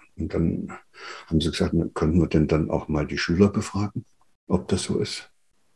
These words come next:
Und da hat er gesagt, „Das ist verboten.“ Und das stimmt auch. Das haben die dann gewusst. Da war auch ein Jurist dabei, der hat gesagt, „Die, das, man kann nicht die Schüler befragen.“ Und dann sind die wieder abgezogen und dann haben sie sich überlegt, „Dann befragen wir doch einfach die Eltern.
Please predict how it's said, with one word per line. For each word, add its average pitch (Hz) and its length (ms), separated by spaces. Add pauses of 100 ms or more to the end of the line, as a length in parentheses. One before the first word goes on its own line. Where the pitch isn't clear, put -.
(880)
Und 85 100
da 82 80
hat 85 100
er 92 80
gesagt, - 260
„Das 92 140
ist - 80
verboten.“ - 520 (140)
Und 85 140
das - 80
stimmt 85 280
auch. 110 260
Das - 180
haben 80 140
die 78 100
dann 76 180
gewusst. 76 340
Da 78 140
war 78 140
auch - 100
ein 78 100
Jurist 76 380
dabei, 90 220
der 85 160
hat - 120
gesagt, - 240
„Die, 80 160
das, - 320
man 82 120
kann 87 180
nicht 92 180
die 95 60
Schüler - 300
befragen.“ - 480 (960)
Und 87 180
dann 90 160
sind 104 160
die 98 120
wieder 95 220
abgezogen 117 560
und 92 200
dann 85 160
haben 90 140
sie 95 120
sich 90 120
überlegt, 87 340
„Dann 82 140
befragen - 420
wir - 20
doch - 140
einfach - 260
die - 120
Eltern. 110 260